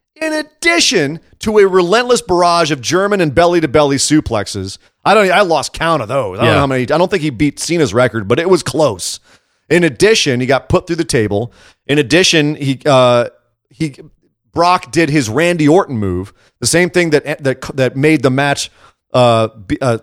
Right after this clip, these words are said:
Speaker 1: that, that stopped the match with Randy Orton, where he basically took his elbow as though it were a hard-edged blunt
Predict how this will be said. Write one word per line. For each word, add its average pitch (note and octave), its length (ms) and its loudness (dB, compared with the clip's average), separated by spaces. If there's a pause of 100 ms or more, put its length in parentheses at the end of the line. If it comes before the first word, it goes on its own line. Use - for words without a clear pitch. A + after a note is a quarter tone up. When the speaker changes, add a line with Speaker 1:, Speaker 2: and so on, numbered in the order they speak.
Speaker 1:
that, B2 280 -10
that A#2+ 160 -4
stopped F3 380 -2
the C3+ 80 0
match D#3 300 -2
with A2+ 100 -6
Randy C3+ 260 0
Orton, D3+ 280 2
where A#2+ 100 0
he B2 100 -2
basically C3+ 380 -2
took D#3+ 280 -2
his D3 340 0 (320)
elbow B2+ 540 2 (280)
as B2 220 -4
though D3+ 200 4
it D3+ 100 2
were C3+ 300 -2
a B2 160 -6
hard-edged D3 1000 -2
blunt D3+ 280 -2